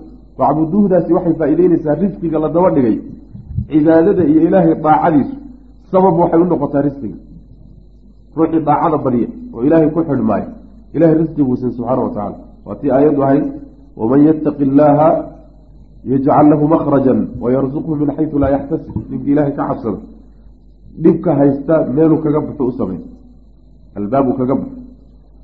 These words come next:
Meel uusan malaysanaynin Ilaahay risqi buu ka siinay subxaana wa tacaala. Saas wey. Marka wacbuduuhu, cibaadada iyo ku xidhanka Ilaahay, risqiga lagu gaadho waa sabab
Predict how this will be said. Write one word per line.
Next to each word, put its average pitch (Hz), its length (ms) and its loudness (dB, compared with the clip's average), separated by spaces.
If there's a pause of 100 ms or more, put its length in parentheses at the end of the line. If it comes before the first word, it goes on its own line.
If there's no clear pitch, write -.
(160)
Meel 175 240 2
uusan 170 280 2
malaysanaynin 165 580 2
Ilaahay 143 260 2
risqi 143 240 0
buu 151 100 2
ka 127 120 -6
siinay 117 240 -6
subxaana 110 300 -8
wa 90 80 -10
tacaala. - 260 -16 (240)
Saas 147 240 -4
wey. - 120 -14 (640)
Marka 139 260 -2
wacbuduuhu, 147 760 4 (360)
cibaadada 151 500 2
iyo 143 140 2
ku 143 120 -8
xidhanka 165 380 0
Ilaahay, 151 340 4 (220)
risqiga 180 440 2
lagu 170 200 6
gaadho 131 260 2
waa 139 120 2
sabab 165 240 0